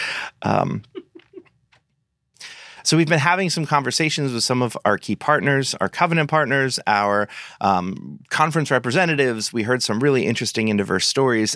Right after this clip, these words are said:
and I'm really excited that our good friend and covenant partner, Deb Schwartz,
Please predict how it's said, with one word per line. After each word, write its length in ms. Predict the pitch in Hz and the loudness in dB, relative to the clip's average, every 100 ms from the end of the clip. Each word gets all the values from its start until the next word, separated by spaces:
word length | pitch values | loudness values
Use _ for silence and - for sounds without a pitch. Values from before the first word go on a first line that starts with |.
| - | -2
and 160 | 98 | -2
I'm 160 | 95 98 | 0 0
really 320 | 143 165 131 | 0 2 0
excited 480 | 110 - 92 90 87 - - - - | 0 0 0 0 -4 -8 -16 -16 -12
that 600 | 101 104 98 95 80 - 101 _ _ _ _ | -2 2 4 2 0 -8 -12 _ _ _ _
our 180 | 95 92 | 0 0
good 280 | 98 110 101 | 0 0 0
friend 460 | - 101 87 90 - | 0 2 2 0 -4
and 180 | 92 98 | -4 -4
covenant 360 | - 120 107 87 | -2 0 2 2
partner, 500 | 92 90 90 90 92 - - - - - _ - - _ _ | 0 0 2 2 0 -8 -20 -20 -20 -20 _ -20 -20 _ _
Deb 200 | - 107 | 0 2
Schwartz, 480 | - 117 98 - | 2 0 0 0